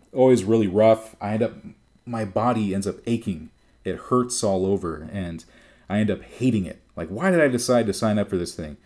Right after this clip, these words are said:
It's like two hundred dollars a month. What am I even thinking? And so on, right? But then you keep at it.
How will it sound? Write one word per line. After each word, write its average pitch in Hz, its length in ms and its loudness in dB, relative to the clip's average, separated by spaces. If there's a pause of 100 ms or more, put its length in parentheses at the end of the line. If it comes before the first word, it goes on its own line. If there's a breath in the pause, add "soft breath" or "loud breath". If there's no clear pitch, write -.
(220 soft breath)
It's - 60 -16
like 117 200 -2
two 170 200 2
hundred 143 260 0
dollars 117 340 4
a 90 80 0
month. 98 440 0
What 113 100 -2
am 117 60 0
I 107 80 2
even 90 160 -4
thinking? 107 480 -2
And 80 160 -8
so 101 200 -2
on, 95 200 -4
right? 92 280 -4 (680 soft breath)
But 135 120 2
then 139 120 0
you 131 80 -4
keep 160 200 2
at 117 200 6
it. - 120 -8